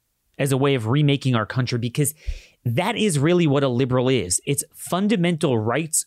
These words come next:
contorted. What is a legitimate right? What is a foundational right of the founding of this country? What is a natural God-given right based on natural law, based on the social compact?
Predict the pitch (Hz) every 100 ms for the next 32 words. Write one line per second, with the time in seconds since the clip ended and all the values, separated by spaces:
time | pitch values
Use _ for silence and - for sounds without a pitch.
0 | _ - 127 - 151 139 85 - _ _
1 | - - 143 165 - 208 214 185 170 160
2 | 113 165 185 202 165 170 190 151 156 143
3 | 143 - 147 135 - 160 180 - 202 196
4 | 196 - 127 120 147 185 - 131 123 -
5 | 156 170 165 139 - 151 151 185 185 156
6 | - - 151 151 147 139 147 165 - 190
7 | 143 - 143 160 143 147 147 151 139 113
8 | 131 160 175 - _ _ _ _ 151 151
9 | 147 131 135 151 160 135 147 156 131 120
10 | 120 117 147 135 127 135 147 143 170 160
11 | -